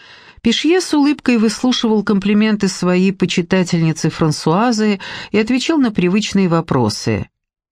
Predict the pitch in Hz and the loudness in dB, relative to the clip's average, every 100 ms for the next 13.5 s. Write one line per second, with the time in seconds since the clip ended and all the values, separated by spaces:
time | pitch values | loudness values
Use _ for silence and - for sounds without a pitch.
0 | _ - 254 180 139 127 143 135 135 131 | _ -4 -2 0 0 0 0 -2 0 -2
1 | 120 - 123 127 120 117 - 123 117 170 | -2 -2 0 0 0 0 -2 -6 -4 0
2 | 220 240 185 190 175 - - - - 196 | 2 2 2 0 -4 -14 -20 -20 -2 0
3 | 202 254 185 160 147 143 143 139 147 143 | 2 2 2 2 2 0 0 0 2 2
4 | 147 196 277 240 226 220 214 _ _ _ | 0 0 0 0 2 0 -2 _ _ _
5 | _ _ _ 113 117 165 214 185 147 196 | _ _ _ -2 0 2 2 0 0 0
6 | 180 156 - 214 185 156 190 262 262 285 | 0 -2 0 0 0 0 0 0 0 0
7 | 277 226 131 - - - _ _ _ _ | 0 0 -2 -4 -8 -10 _ _ _ _
8 | _ _ - - - 214 233 214 202 220 | _ _ -16 -12 -2 0 2 2 0 0
9 | 214 226 202 208 196 196 202 185 190 180 | 0 0 0 0 0 2 2 2 0 0
10 | 208 202 - - - _ _ _ 156 175 | 0 -2 -6 -14 -20 _ _ _ 0 2
11 | 190 175 190 170 - 175 180 160 143 156 | 2 2 2 0 -4 0 2 2 0 0
12 | 147 139 - 139 - 151 135 - 135 160 | 0 -2 -2 -4 0 0 0 -2 0 2
13 | 233 262 262 262 | 0 0 0 -2